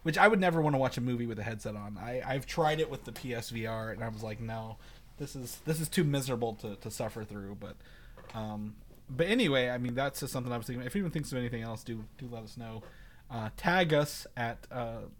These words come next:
Superhero Slate, or just myself, Valdan, V A L D A N,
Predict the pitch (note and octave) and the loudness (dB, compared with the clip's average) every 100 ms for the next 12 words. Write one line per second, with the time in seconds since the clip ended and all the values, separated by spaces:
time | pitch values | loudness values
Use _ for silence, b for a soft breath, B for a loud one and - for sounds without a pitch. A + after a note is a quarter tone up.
0 | - - B2 B2 A2+ A#2+ A#2+ F3+ D3+ C3 | -16 -12 -8 -8 -6 -6 0 0 2 0
1 | B2+ - - C3 B2+ A#2 A2 - A2+ A#2 | -2 -12 -16 -2 -2 0 -2 0 0 0
2 | A2+ A2+ A#2+ A2+ A2 A2+ A2 A2+ A2 | -2 -2 -2 -2 -4 -6 -6 -6 -8